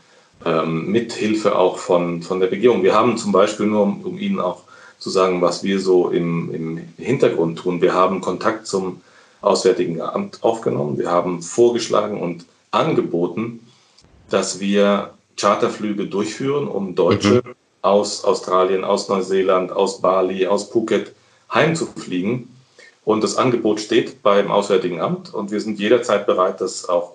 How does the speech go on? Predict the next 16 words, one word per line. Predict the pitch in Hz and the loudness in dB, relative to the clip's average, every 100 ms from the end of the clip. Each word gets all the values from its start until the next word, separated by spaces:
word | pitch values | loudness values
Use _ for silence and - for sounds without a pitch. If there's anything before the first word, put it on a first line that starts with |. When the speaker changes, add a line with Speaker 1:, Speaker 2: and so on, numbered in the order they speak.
| 98 | -4
Speaker 1:
äh, | 90 | -2
umzusetzen. | 82 117 135 127 127 127 151 120 | 0 -2 -6 -2 -2 -4 -8 -4
Wir | - | 0
haben | 98 120 - | 0 0 0
große | - 123 | 0 0
Flieger, | - 113 113 | -4 -4 -4
die, | - 104 | -4 -10
die | - | -14
sind | 98 98 | -16 -6
alle | 95 98 | -4 -4
park | - 110 | 2 2
Speaker 2:
Ja. | 101 | 2
Speaker 1:
geparkt | - - 113 - | -2 -4 -4 -2
im | 131 | -2
Moment. | 131 135 135 - _ _ _ 101 | 0 0 -6 -14 _ _ _ -2
Also | 101 107 104 - | 0 2 0 -4